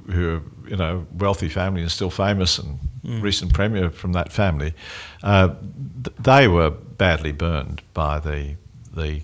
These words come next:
Speaker 1: crash of the eighteen nineties. So th-, it did send about a kind of collective shudder through sections of the Melbourne upper middle class, because there, there was, um, within families a recollection of,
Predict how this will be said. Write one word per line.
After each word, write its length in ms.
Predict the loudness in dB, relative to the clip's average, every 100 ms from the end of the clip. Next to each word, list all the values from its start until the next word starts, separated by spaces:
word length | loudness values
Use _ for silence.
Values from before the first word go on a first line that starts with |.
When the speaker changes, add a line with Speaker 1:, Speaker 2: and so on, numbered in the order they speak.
| -6
Speaker 1:
crash 360 | -2 0 -2
of 100 | -6
the 120 | -4 -4
eighteen 280 | -2 -4 -2
nineties. 360 | 0 0 0 2
So 300 | 4 4 4
th-, 240 | 0 0
it 160 | 0 2
did 480 | 2 2 -8 -4
send 300 | 0 2 4
about 360 | 4 4 4 0
a 40 |
kind 260 | -2 0 0
of 120 | 0
collective 440 | -2 -2 -2 -2 0
shudder 480 | 4 4 2 -2 -10 -20 -20 -18 -18 -18 -20 -8
through 500 | 4 6 6 4 -2 -4
sections 500 | 0 0 0 -4 -6
of 60 |
the 80 | -4
Melbourne 500 | -2 -2 -2 -6 -10 -12 -8
upper 220 | -6 -4
middle 260 | -4 -4 -8
class, 420 | -4 0 0 -2
because 520 | -10 -4 -2 -2 -2
there, 280 | -2 -2 -4
there 360 | -6 -4 -2 -2
was, 680 | 0 2 2 0 -2 -6 -12 _ _ -2
um, 340 | 0 0 -2 -2
within 340 | 2 2 2
families 640 | 2 2 4 2 0 -2 -8 -18 -20 -20 -18 -2
a 60 |
recollection 760 | 2 2 2 0 2 0 -2
of, 100 | -4